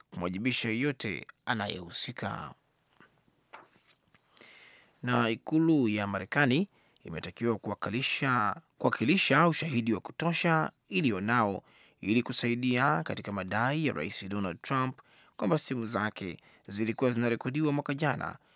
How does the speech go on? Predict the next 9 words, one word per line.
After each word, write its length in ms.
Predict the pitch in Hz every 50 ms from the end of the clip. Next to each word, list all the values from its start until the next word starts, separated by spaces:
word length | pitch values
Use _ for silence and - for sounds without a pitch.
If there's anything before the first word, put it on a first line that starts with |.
| _ _ _ _ -
mwishoni 580 | - - - - 123 123 123 120 120 117 113
mwa 140 | 110 113 110
utawala 600 | 110 123 123 - 127 135 143 147 139 131 127 147
wa 120 | - -
rais 280 | 151 143 123 117 - -
wa 80 | 110 101
zamani 580 | 95 95 104 113 117 113 107 104 101 98 -
Barack 420 | - 135 131 117 104 95 - - -
Obama. 480 | 98 110 101 110 101 95 82 101 -